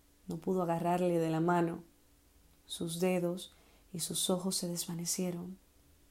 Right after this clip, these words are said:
fueron los primeros. Así, y poco a poco, se fue disipando todo en él,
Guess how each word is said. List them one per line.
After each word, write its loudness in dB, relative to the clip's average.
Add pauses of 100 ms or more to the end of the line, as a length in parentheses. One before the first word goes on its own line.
(220)
fueron 2
los -2
primeros. -6 (880)
Así, 0 (520)
y -10
poco -2
a -4
poco, -2 (540)
se -18
fue -6
disipando -2
todo -2
en -2
él, -8